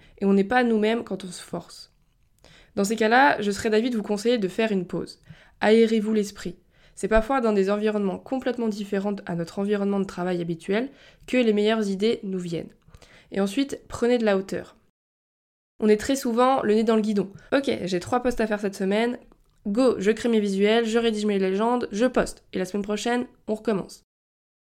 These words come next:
Posez-vous et adoptez un œil critique. Quels sont les posts qui ont le plus marché ? Pourquoi ? Quels étaient les sujets abordés ? Quels étaient les formats ? Comment est-ce que je peux le reproduire ? Ensuite, je vous invite à aller écouter l'épisode neuf de mon podcast, c'est celui de la semaine dernière,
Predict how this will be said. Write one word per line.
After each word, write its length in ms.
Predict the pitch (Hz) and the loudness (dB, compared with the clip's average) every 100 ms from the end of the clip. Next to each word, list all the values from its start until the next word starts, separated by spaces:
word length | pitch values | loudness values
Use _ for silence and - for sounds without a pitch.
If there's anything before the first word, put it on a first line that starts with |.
| _ _ _ _ _ - | _ _ _ _ _ 0
Posez-vous 720 | 277 247 214 220 262 277 - - | 2 2 0 0 0 -2 -4 -2
et 80 | |
adoptez 460 | 196 214 220 247 247 | 2 2 2 -2 -2
un 140 | 190 190 | -2 0
œil 260 | 220 - | 0 -2
critique. 580 | - - 208 185 - - _ - _ | -8 -10 -10 -10 -16 -20 _ -20 _
Quels 200 | - 233 | -2 -2
sont 120 | 233 | 0
les 140 | 233 220 | 0 0
posts 260 | 220 220 | 0 -4
qui 120 | - 202 | -4 -4
ont 40 | |
le 100 | 196 | -4
plus 220 | 196 - | -6 -6
marché ? 480 | 202 208 - 180 - _ _ _ - | -6 -4 -6 -8 -10 _ _ _ -8
Pourquoi ? 560 | 233 - - 185 190 _ _ _ | -8 -4 -2 -2 -6 _ _ _
Quels 220 | 208 196 | -2 0
étaient 160 | 202 208 | 2 0
les 80 | 196 | 0
sujets 280 | 233 240 | -2 2
abordés ? 540 | 240 196 190 190 226 - _ _ | 2 2 0 0 0 -4 _ _
Quels 180 | 190 185 | -4 -4
étaient 200 | 185 190 | -2 -2
les 100 | 175 | -2
formats ? 500 | - 175 190 220 226 _ _ _ - | -4 -2 0 0 -2 _ _ _ -2
Comment 280 | 233 233 | 0 2
est-ce 120 | 226 220 | 0 -2
que 100 | 214 | -6
je 80 | |
peux 120 | - 196 | -2 -2
le 40 | |
reproduire ? 600 | 196 196 202 196 196 - _ _ _ _ _ _ _ | -2 -6 -8 -10 -12 -18 _ _ _ _ _ _ _
Ensuite, 400 | 208 214 285 277 - | -6 -2 -2 -2 -6
je 80 | 202 | -4
vous 120 | 208 | 0
invite 240 | 214 240 | 0 0
à 80 | 202 | 0
aller 180 | 185 208 | 2 0
écouter 360 | 214 196 240 | -2 -4 -2
l'épisode 500 | 226 202 190 185 180 | -2 -2 -2 -2 0
neuf 460 | 190 208 226 226 - | 0 2 0 -2 -4
de 120 | 190 | -2
mon 160 | 190 180 | 0 -2
podcast, 460 | 170 165 226 294 - | -6 -6 -6 -6 -10
c'est 200 | - 190 | -10 -6
celui 240 | 196 214 | -4 -2
de 60 | 185 | -2
la 80 | 170 | -4
semaine 280 | - 233 | -4 -2
dernière, 460 | 214 180 175 208 | 0 -2 -4 -6